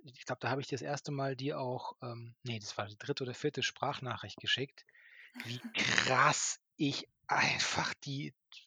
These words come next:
Speaker 1: mit dem Gesicht durch 'ne Tür drücken möchte. Eine so
Speaker 2: <laughs>
Speaker 1: vollkommen unaushaltbare Saugöre.
Speaker 2: <laughs>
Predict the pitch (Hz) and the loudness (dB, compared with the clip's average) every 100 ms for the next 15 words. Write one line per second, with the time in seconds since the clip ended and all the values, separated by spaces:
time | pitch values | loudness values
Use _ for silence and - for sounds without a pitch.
0 | - 123 139 139 123 113 151 - 143 - | -8 -6 -2 -2 -2 0 0 2 -2 -2
1 | 120 - 160 147 123 120 123 117 107 - | -2 2 4 4 2 0 0 0 0 2
2 | 151 - - - - - - - 156 175 | 2 0 -10 -18 -16 -14 -8 2 8 10
3 | 165 190 226 302 - - 208 233 269 - | 10 8 6 4 0 12 12 12 12 12
4 | 240 240 247 - - 247 320 302 220 220 | 10 12 8 4 6 10 10 10 10 12
5 | 247 247 - 165 202 214 269 - - 170 | 12 12 8 10 12 12 10 2 8 10
6 | 214 202 202 - - 160 190 220 - 143 | 10 10 8 8 10 12 12 10 8 6
7 | 123 123 135 202 214 _ _ - - - | 6 6 4 4 0 _ _ -20 -20 -20
8 | - _ - 277 226 349 - - | -20 _ -6 -2 -2 -2 -6 -8